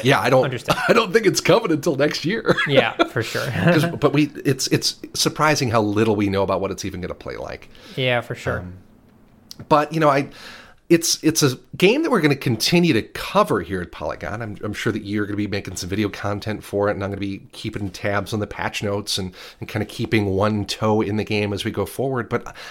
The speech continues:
Speaker 2: I, I just worry that the community that surrounds it isn't gonna be there to follow it up in the next couple of months.
Speaker 1: Yeah, that's really the question you have to always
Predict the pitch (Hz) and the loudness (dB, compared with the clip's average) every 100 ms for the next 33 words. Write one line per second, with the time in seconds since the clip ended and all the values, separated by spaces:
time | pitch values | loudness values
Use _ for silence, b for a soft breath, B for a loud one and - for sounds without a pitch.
0 | B 160 175 - - 160 160 120 131 123 | B -8 -8 -8 -8 -6 -6 -2 -2 0
1 | 123 - _ _ - 110 - 107 107 165 | -2 -4 _ _ -6 -6 -6 -6 0 0
2 | 151 120 101 - - 104 180 - - - | 2 0 0 -2 -2 -2 -4 -4 -6 -6
3 | - - 98 95 101 95 95 95 - - | -6 -6 -4 -6 -4 -4 -4 -6 -8 -8
4 | 87 92 92 92 - 101 98 110 - - | -4 -2 -2 -4 -6 -6 -4 -6 -6 -10
5 | - B B - 135 123 101 220 311 - | -10 B B -10 -6 -4 -2 -4 -6 -6
6 | - - - _ - _ - - 143 143 | -4 -4 -10 _ -20 _ -20 -4 2 4
7 | 139 160 - 240 233 202 - 185 - 180 | 4 2 2 2 2 2 0 0 0 0
8 | 160 160 151 139 127 123 123 - 143 139 | 0 2 4 4 4 0 -2 0 2 4
9 | 131 | 2